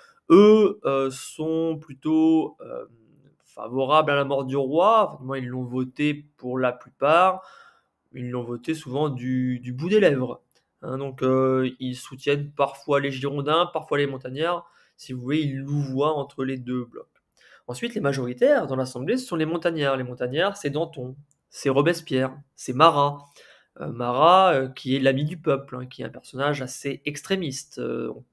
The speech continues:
si on peut le qualifier comme ça. Il est plutôt, euh, très à gauche, très marqué à gauche, très proche des sans-culottes. L'ami du peuple, euh, son journal. Saint-Just également,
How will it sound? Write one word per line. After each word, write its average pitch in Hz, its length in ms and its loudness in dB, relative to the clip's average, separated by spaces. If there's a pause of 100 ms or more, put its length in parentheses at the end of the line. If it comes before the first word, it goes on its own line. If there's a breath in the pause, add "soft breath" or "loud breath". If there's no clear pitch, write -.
si - 100 -18
on - 40 -14
peut 131 100 -12
le - 60 -12
qualifier 127 260 -8
comme - 140 0
ça. 185 200 6 (400 loud breath)
Il 127 140 0
est 151 100 6
plutôt, 156 480 6
euh, 123 680 4
très - 280 0
à 175 80 8
gauche, 143 300 0
très 131 160 -6
marqué 143 260 -4
à 139 80 6
gauche, 160 300 -2
très 127 180 -8
proche 156 320 0
des 143 100 -8
sans-culottes. 147 600 -6 (420 soft breath)
L'ami 135 280 -6
du 156 160 -8
peuple, 123 320 -8 (120)
euh, 135 200 -10
son 127 140 -12
journal. 127 340 -8 (480 loud breath)
Saint-Just 165 480 4
également, 131 500 0